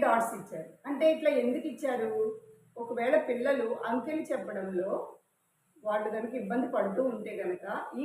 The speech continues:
కార్డును ఉపయోగించి మనము వాళ్ళు గుర్తింప చేయడంలో మనం సక్సెస్ అవ్వచ్చు. అంతేకాకుండా కౌంట్ చేయడంలో పిల్లలు ఇబ్బంది పడుతుంటే కనుక ఇక్కడ త్రీ అనే నంబర్ ఇచ్చారు కాబట్టి ఇక్కడ త్రీ డాట్స్ ఇచ్చారు. వన్, టూ, త్రీ అని పిల్లల చేత చక్కగా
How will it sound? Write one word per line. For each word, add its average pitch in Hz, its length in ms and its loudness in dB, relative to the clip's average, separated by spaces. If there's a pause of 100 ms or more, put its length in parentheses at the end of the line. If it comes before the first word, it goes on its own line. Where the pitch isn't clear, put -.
(120)
కార్డును 226 400 4
ఉపయోగించి 190 580 -6
మనము 190 260 -6 (140)
వాళ్ళు 233 180 0 (120)
గుర్తింప 311 340 -2 (120)
చేయడంలో 202 460 -4
మనం 294 160 -2
సక్సెస్ 247 520 -6
అవ్వచ్చు. 165 360 -12 (400)
అంతేకాకుండా 226 800 -2 (260)
కౌంట్ 320 320 6 (120)
చేయడంలో 202 460 2 (160)
పిల్లలు 247 220 0
ఇబ్బంది 233 380 -2
పడుతుంటే 208 500 -10
కనుక 170 220 -14 (580)
ఇక్కడ 320 160 0 (140)
త్రీ 269 260 -4
అనే 269 160 0 (120)
నంబర్ 220 300 -4
ఇచ్చారు 190 320 -6
కాబట్టి 175 300 -8
ఇక్కడ 359 240 -8
త్రీ 262 100 -4 (120)
డాట్స్ 196 320 -6
ఇచ్చారు. 165 260 -12 (100)
వన్, 262 180 0 (200)
టూ, 254 100 -8 (240)
త్రీ 226 160 -8 (460)
అని 294 140 -2 (100)
పిల్లల 233 220 0
చేత 247 240 0 (140)
చక్కగా 220 360 -8